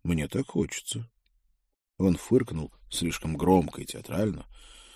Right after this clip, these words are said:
поправил окровавленный, давно уже не белый воротничок своей сутаны, но не стал меня убеждать оставить затею, за что я был ему безмерно благодарен. «Что скажешь?» —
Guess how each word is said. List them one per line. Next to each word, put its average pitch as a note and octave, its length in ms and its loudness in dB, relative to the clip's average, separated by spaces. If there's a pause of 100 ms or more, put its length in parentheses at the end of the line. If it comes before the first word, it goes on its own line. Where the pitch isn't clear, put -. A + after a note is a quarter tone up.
(180)
поправил D#3 440 8
окровавленный, G#2 640 6
давно F#2 340 6
уже F2 180 6
не F2+ 140 6
белый E2 320 2
воротничок D#2+ 640 -6
своей D2+ 260 -4
сутаны, A2+ 600 -4 (560)
но C#3 160 4
не B2 140 8
стал G#2 300 4
меня E2 240 0
убеждать E2 480 0
оставить D#2 560 0
затею, A#2 520 -4 (640)
за C3+ 160 8
что B3 220 8
я G#3+ 160 10
был E3+ 200 4
ему D3 180 6
безмерно A#2 800 -2 (100)
благодарен. - 840 -4 (1400)
«Что F3 260 10
скажешь?» — G#2+ 520 6